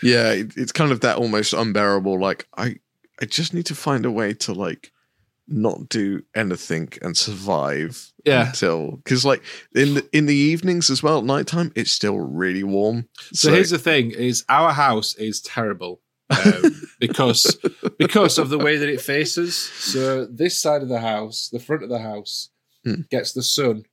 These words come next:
Speaker 2: all morning because the
Speaker 1: Right.
Speaker 2: sun rises, like, directly in that direction.
Speaker 1: Right.
Speaker 2: So we get the sun all morning on that side of the house, and then we get the sun all evening and afternoon on this side of the house.
Speaker 1: <laughs>
Speaker 2: But then it means, like, today,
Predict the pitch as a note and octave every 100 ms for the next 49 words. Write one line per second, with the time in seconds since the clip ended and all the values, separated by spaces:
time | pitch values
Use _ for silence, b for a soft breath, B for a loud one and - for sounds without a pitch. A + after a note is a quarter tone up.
0 | _ B2+ C3+ C3 B2 A#2+ G2+ F#2+ _ -
1 | G#2+ - A#2 F#2 D3 B2+ A2 C3+ C#3 A#2+
2 | G#2+ G#2 G2+ F#2 A2+ A2+ A2+ G2+ A2+ G#2+
3 | A2 A2+ G#2+ G#2+ - - F#2 - _ -
4 | F#2+ E2 D#2 C3 C#3+ C3+ - C#3+ C3+ C3
5 | E3+ F#3 F#3 F3+ F3 D3+ C3 A#2+ A2 A2
6 | G#2 G#2 - - G#2+ A2+ A#2 A#2+ A#2+ A2+
7 | - E3+ A#2 _ D3+ F#3 G#3+ G#3 E3 F#3
8 | E3+ D#3 D3 C#3+ C3 - C3+ C3 B2 A#2
9 | A#2 B2 - G#2 G2+ G2+ G2 F#2+ D3+ D#3+
10 | D#3+ D3+ C#3 - C#3 C3+ - - B2 A#2
11 | A#2 A#2+ D#3 E3+ E3+ F3 D3 D#3 D#3+ D#3
12 | F3 G#2+ C3+ F#3